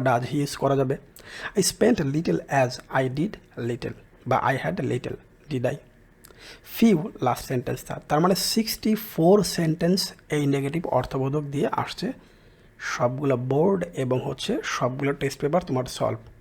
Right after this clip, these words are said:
একজন ভালো শিক্ষার্থী একটার পর একটা, একটার পর একটা রিভিশন দিবে, একটার পর একটা স্কুল রিভিশন দিবে, বোর্ড রিভিশন দিবে, রুলসগুলো রিভিশন দিবে, আর তুমি শুধু আমার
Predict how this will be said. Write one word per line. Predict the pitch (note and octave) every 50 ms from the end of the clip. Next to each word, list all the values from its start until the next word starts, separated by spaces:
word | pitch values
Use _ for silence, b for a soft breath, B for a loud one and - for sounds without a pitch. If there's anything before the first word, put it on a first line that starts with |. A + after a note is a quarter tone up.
| - - - _ - - - - _ _ _ _ B B B B B B B B B - E3+
একজন | E3 D#3+ E3 F#3+ F3+ D3+ A#2 -
ভালো | - C3+ D3 E3 - -
শিক্ষার্থী | - D3 - - - - - - - E3 D#3 - - C#3+
একটার | - - - E3+ D#3 E3
পর | D#3 D3 C#3+ C#3
একটা, | - - - D3 C3+ C3+
একটার | - - E3 D3 D3+
পর | D3+ C#3+ C3+ -
একটা | - - C#3+ C3 B2+
রিভিশন | B2+ C3+ - - C#3+ C3+ C3 C3+
দিবে, | C3 B2+ C#3 C3+ B2+ B2
একটার | B2+ - C#3+ C#3
পর | C#3+ C3
একটা | - - C3+ -
স্কুল | - - C3+ B2+ C3
রিভিশন | C3 C3 C3 - C#3+ C3 C3
দিবে, | C3 C3 C3+ C3 B2 B2+
বোর্ড | B2+ C3 B2+ B2+ B2+ C3
রিভিশন | B2+ B2+ C3 B2+ - D3 C3 C3 C3 C3
দিবে, | C3 B2+ C3 C3 C3 C3 C3 - B B B B B B C3+ B2+
রুলসগুলো | C3+ C#3 D3 C#3+ - C3+ C3+ C3+ C3 C3
রিভিশন | B2 C3 B2+ - - C3+ C3 C3
দিবে, | C3 B2+ C3+ C3+ - - B2
আর | C3+ - -
তুমি | C3+ C#3 C#3 -
শুধু | - C#3+ C3+ C#3 B2 B2
আমার | B2 B2+ C3+